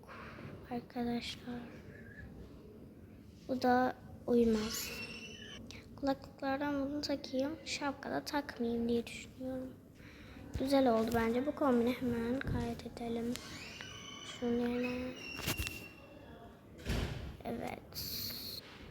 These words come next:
Birinci kombinimiz hazır. Şöyle bir fotoğraf çekilseydim. Yeni kombinimle.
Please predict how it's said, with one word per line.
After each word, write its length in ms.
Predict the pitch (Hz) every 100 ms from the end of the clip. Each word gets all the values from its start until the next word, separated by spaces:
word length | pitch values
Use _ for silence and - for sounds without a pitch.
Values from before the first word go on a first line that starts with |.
| - - - -
Birinci 480 | 285 285 294 294 294
kombinimiz 760 | - 247 240 240 254 311 - -
hazır. 560 | 247 247 269 - - - - - - - - - - - -
Şöyle 440 | - 254 247 247
bir 40 | 254
fotoğraf 600 | - 254 - 254 277 -
çekilseydim. 1040 | - 254 247 247 - 247 240 - 240 240 240 - - - - - - - - - - - - - - - - - -
Yeni 140 | 240 240 -
kombinimle. 680 | 240 240 240 240 247 254